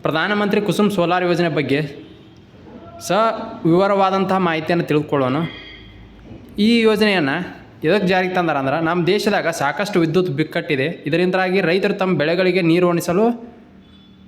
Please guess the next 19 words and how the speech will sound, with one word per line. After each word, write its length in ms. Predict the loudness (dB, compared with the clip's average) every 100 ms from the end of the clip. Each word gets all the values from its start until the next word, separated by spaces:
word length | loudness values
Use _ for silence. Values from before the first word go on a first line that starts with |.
| -10 -4
ಸಾಕಷ್ಟು 420 | -2 -2 -2 0
ತೊಂದರೆಗಳನ್ನು 880 | 0 0 2 2 2 2 0 -2 -4
ಅನುಭವಿಸುತ್ತಿದ್ದಾರೆ. 1040 | 0 0 0 0 0 -2 -4 -6 -12 -20 -16 -4
ಆದ್ದರಿಂದ 460 | -2 0 0 0 -2 -4 -6 -14 -20 -20 -20 -20 -20 -20 -20 -12 -4
ಪ್ರತಿಯೊಬ್ಬ 480 | -2 0 0 2
ಮೈ-, 500 | 2 2 0 -4 -6 -4
ಪ್ರತಿಯೊಬ್ಬರೂ 520 | -2 0 2 2 2
ಕೂಡ 200 | 2 2 2 0 -6 -12 -18 -20 -20 -20 -20 -20 -20 -20 -10 0
ನೀರಿನ 300 | 2 4 4
ಸಮಸ್ಯೆಯನ್ನು 580 | 2 0 0 2 2 2
ಎದುರಿಸಬಾರ್ದು, 640 | 2 2 2 2 2 2
ತಮ್ಮ 220 | 0 0
ಹೊಲಗಳು 340 | 2 2 2 0
ಬೆಳೆಗಳನ್ನು 760 | 2 2 4 4 2 2 0
ನಾ-, 220 | -2 -2 -8 -18 -20 -20 -20 -10 -2
ಬೆಳೆಗಳು 460 | 2 2 2 2
ಒಣಗಬಾರ್ದು 680 | 0 0 2 2 2 2 2
ಅನ್ನೋ 180 | 2 2
ಕಾರಣಕ್ಕಾಗಿ 760 | 0 -2 -2 -2 0 -2 -4